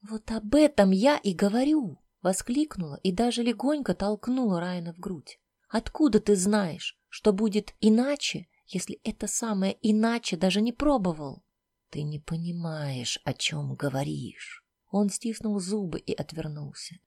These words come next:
"Эта боль ломает кости и выворачивает жилы, если не насытить сущность Вартлокха.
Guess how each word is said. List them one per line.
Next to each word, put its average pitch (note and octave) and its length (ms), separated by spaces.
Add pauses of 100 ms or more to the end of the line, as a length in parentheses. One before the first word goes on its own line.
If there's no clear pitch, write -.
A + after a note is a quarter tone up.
(400)
"Эта D3+ 280
боль F3 420 (360)
ломает D3 500
кости - 720 (120)
и D3 100
выворачивает C3+ 960
жилы, D3 560 (180)
если C#3 440
не D3+ 140
насытить D#3 640
сущность - 680
Вартлокха. - 840